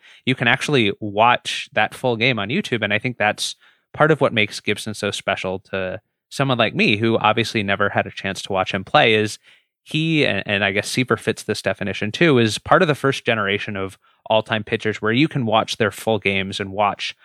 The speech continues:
highlight reels and their performances in a way that just isn't accessible for older pitchers like Walter Johnson, star of my beloved nineteen twenty-four World Series. So I think that that brings a tactile feel and an awe to this,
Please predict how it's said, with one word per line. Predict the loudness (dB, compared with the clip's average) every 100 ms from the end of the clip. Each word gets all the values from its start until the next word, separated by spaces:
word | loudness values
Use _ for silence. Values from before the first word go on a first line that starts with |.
| _
highlight | 2 4 4 2
reels | 0 -2 -4
and | -6
their | -6
performances | -8 -6 -4 -4 -4 -4 -2
in | -2
a | 2
way | 4 6
that | 4 4 0 _ _
just | -2 0
isn't | -2 -2
accessible | -2 0 0 0 -4 -6
for | -4 -2 -2 -4 _ _ _ -4
older | 2 2
pitchers | 2 -4 -4 -4
like | -2 -2 -2
Walter | 0 2 4
Johnson, | 4 2 0 -6
star | -2 2 2
of | 2 -2 -10
my | -6 -4
beloved | -4 -4 -2 -4 -4
nineteen | -8 -6 -10
twenty-four | -8 -10 -10 -10 -12
World | -10 -12 -10
Series. | -10 -8 -8 -8 -12 -16
So | 2 4
I | 4
think | 4
that | 2 2
that | 2 2
brings | 0 0 -2 -4 -4
a | 0 2 2 -2 _ _ _
tactile | -4 0 0 0 0 2 0 -2 -10 _ _
feel | -6 0 2 2 0
and | 0 -2 -4 -6
an | -6
awe | -2 4 4 4 0 -4
to | -4
this, | -4 -4